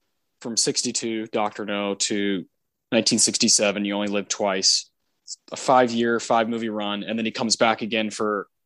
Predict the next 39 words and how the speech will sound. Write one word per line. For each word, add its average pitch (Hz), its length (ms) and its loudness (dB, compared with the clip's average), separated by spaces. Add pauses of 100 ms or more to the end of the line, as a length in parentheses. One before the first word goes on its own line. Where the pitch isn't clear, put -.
(120)
nineteen 117 240 -2
seventy-one, 107 460 0
Diamonds 107 320 -2
Are 104 40 -4
Forever. 101 500 -4
Fantastic 98 640 0
movie. 95 360 -4 (600)
So - 160 6
that's 175 160 6
a, 175 120 6
that's 180 240 2
a, 165 60 0
that's 180 220 2
a 190 40 2
nine-year, 147 920 -2
nine-year 127 640 0
little 123 140 -4
gap 110 340 0 (120)
there. 110 480 0 (400)
Uh, 107 160 2
Roger 127 300 4
Moore 123 240 2
goes 113 380 2
Live 127 120 0
and 120 80 -6
Let 113 140 -4
Die, 117 220 -2
nineteen 113 280 -6
seventy-three, 127 760 -2 (560)
to 107 840 2
nineteen 117 380 2
eighty-five's 113 720 4
A 113 60 -10
View 110 220 -8
to 104 160 -8
a 95 40 -6
Kill, 170 460 6
nineteen 113 280 -4
eighty-five 120 440 0